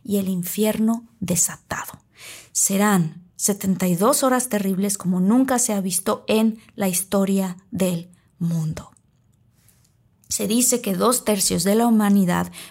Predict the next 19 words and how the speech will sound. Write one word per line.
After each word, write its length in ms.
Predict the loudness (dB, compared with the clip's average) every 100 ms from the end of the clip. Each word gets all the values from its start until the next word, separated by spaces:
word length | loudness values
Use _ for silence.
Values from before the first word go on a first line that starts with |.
| _
perecerán 680 | 0 2 0 0 0 -2 -6 -18 -2
y 120 | 2
los 180 | 2 0
que 100 | -2
estén 260 | 0 2
aún 240 | 4 2 2
con 220 | 2 2
vida 340 | 2 0 -2 -4
envidiarán 1300 | 0 4 2 0 -4 -2 -2 0 0 2 4 2 0
a 120 | 0
los 300 | 0 -2 -2
muertos. 580 | -2 -2 -8 -8 -6 -8 -12 _ -20 -20 -2
Por 160 | 2 4
último, 540 | 4 4 4 2 -2 -14 -20 -4
el 180 | 0 2
rostro 440 | 2 2 2 0
de 120 | 2 2
Dios 260 | 0 -2 -4
aparecerá 760 | -4 -4 -4 -4 0 0 -2